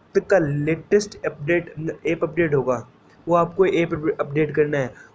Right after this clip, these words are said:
और आपने जिस फ़ोन से कोड जनरेट किया है, उस फ़ोन के अंदर सिम डाल के, मतलब जिस फ़ोन से आपने कोड जनरेट किया है, उसी कोड वाली सिम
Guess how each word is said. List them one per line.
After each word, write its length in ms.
और 140
आपने 380
जिस 340
फ़ोन 440
से 140
कोड 340
जनरेट 420
किया 160
है, 60
उस 340
फ़ोन 240
के 100
अंदर 220
सिम 400
डाल 220
के, 240
मतलब 800
जिस 300
फ़ोन 220
से 120
आपने 200
कोड 280
जनरेट 380
किया 120
है, 60
उसी 320
कोड 300
वाली 240
सिम 320